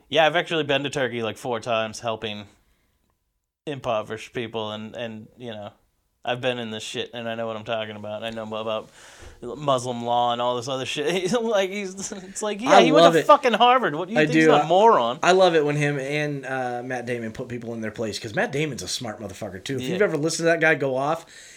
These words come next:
Speaker 1: Yeah.
Speaker 2: he will tear you open, and he knows, he knows what to say.
Speaker 1: Yeah, of course he does. Like, they didn't, they didn't get where they are for no reason.
Speaker 2: Right.
Speaker 1: Like, they popped up out of nowhere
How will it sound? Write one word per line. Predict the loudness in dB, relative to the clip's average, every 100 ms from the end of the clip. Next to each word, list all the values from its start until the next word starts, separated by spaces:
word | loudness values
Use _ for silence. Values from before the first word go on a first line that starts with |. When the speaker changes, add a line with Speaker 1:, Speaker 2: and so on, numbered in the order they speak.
| -14
Speaker 1:
Yeah. | -12
Speaker 2:
he | -4 -2
will | -2 -6
tear | -6 -2 -2 -2
you | -4 -8 -6
open, | -6 -6 -6 -10 -14 -20 -20 -20 _
and | -6 -2
he | 0
knows, | 2 4 2 -2 -10 -12
he | -8
knows | -2 2 2 0
what | -8
to |
say. | -8 -8 -10 -14 _ _ _
Speaker 1:
Yeah, | -4
of | -2
course | 0 0
he | -2
does. | -6 -6 -8
Like, | -8 -8 -10 _ _ _ _ _ _
they | -8 -4
didn't, | -4 -6
they | -10 -2 -2
didn't | 0
get | 0
where | 0
they | 0
are | 2 2
for | 0 -6
no | -10 -6 -4 -2
reason. | -4 -6 -8 -8
Speaker 2:
Right. | -6 -6 -10 _
Speaker 1:
Like, | -20
they | -16
popped | -2 0 0
up | -2 0
out | -2
of |
nowhere | 0 -2 -2 -4 -6